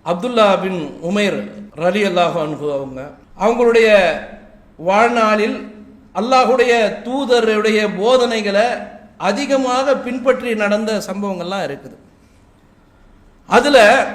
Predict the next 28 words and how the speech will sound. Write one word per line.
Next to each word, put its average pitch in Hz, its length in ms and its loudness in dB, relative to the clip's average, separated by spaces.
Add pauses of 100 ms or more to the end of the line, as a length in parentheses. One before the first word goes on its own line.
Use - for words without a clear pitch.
குறிப்பா 320 440 2
ஒரு 233 140 4
சம்பவம், 202 640 -2 (120)
நாம 202 260 0
ஒரு 196 140 -2
பிள்ளைய 233 640 -2 (480)
நாம 233 240 0
நல்ல 247 340 2
மார்க்க 254 600 2
கல்வியோடு 254 520 4
வளர்த்துட்டோம்னு 220 560 2
சொன்னா 202 480 -2
அவனை 190 280 -2
பற்றி 196 320 -6
கவலைப்பட 208 500 -2
வேண்டியதே 185 400 -4
இல்லை. 175 160 -8
நாம 160 320 -2
மரணித்த 277 340 4
பிறகும் 240 560 0 (380)
அவங்களால் 247 420 2
நிறைய 240 300 2
நன்மைகள் 240 420 0
நமக்கு 208 360 -2
கிடைக்கும். 170 400 -2 (1040)
ஒரு 277 180 6
சந்தர்ப்பத்துல 277 880 4 (380)
அவங்க 269 640 4